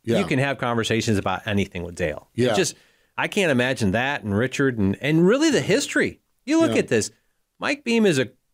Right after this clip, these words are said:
Speaker 2: back to his start of crew chief was forty-one years ago.
Speaker 1: Crew chief, forty-one years ago.
Speaker 2: That,
Speaker 1: Not
Speaker 2: that's not
Speaker 1: climbing
Speaker 2: talking.
Speaker 1: the ladder.
Speaker 2: That's not talking the being a mechanic and everything else. It,
Speaker 1: Crew
Speaker 2: his,
Speaker 1: chief,
Speaker 2: his
Speaker 1: forty-one
Speaker 2: life
Speaker 1: years.
Speaker 2: is racing, and that's part of what you see up there with Petty G M S is, and he talked about it.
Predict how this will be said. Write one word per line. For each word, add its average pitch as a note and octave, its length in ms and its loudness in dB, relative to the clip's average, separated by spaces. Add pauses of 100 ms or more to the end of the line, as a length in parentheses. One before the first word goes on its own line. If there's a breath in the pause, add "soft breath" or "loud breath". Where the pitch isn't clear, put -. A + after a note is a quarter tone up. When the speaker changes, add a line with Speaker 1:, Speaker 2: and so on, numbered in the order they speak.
(280)
Speaker 2:
back A#3 280 -6
to A#3 100 0
his E3+ 140 4
start G3 260 0
of - 140 -6
crew G#3+ 260 0
chief - 300 -2
was G#3 120 2
forty-one D4+ 520 2
years D#4+ 260 2
ago. D3+ 220 0
Speaker 1:
Crew - 80 -2
chief, A2+ 320 -2
forty-one C#3 560 2
years C3+ 180 2
ago. B2 80 2
Speaker 2:
That, B2 120 2
Speaker 1:
Not G3 60 0
Speaker 2:
that's D4 200 0
not D4 200 0
Speaker 1:
climbing - 20 -2 (140)
Speaker 2:
talking. D#4 220 0
Speaker 1:
the A#3 60 -2
ladder. A3 180 0
Speaker 2:
That's C#3+ 220 -2
not C#4+ 180 0
talking C4 380 -2
the D#3 80 0
being G3 260 0
a - 20 0
mechanic F#3 440 0
and E3 80 0
everything E3 260 0
else. G3 380 -2
It, A#2+ 180 -8 (320)
Speaker 1:
Crew - 200 0
Speaker 2:
his, F3+ 120 2
Speaker 1:
chief, A#2 120 -2
Speaker 2:
his - 60 -16
Speaker 1:
forty-one C3 380 2
Speaker 2:
life G#3 240 0
Speaker 1:
years. D#3 140 0
Speaker 2:
is C#3+ 40 -2
racing, D3 440 -4 (120)
and F#3 140 2
that's B3+ 140 0
part G3 260 0
of A#3+ 80 2
what G#3+ 140 0
you G#3 100 2
see A3+ 240 2
up A#3+ 160 0
there E3 160 2
with D3 140 2
Petty C#3+ 240 0
G B2+ 160 2
M A#2+ 100 2
S G#3 300 0
is, B2 120 2
and D3+ 120 -2
he G3+ 80 2
talked A3 260 -2
about F2+ 220 0
it. - 80 -12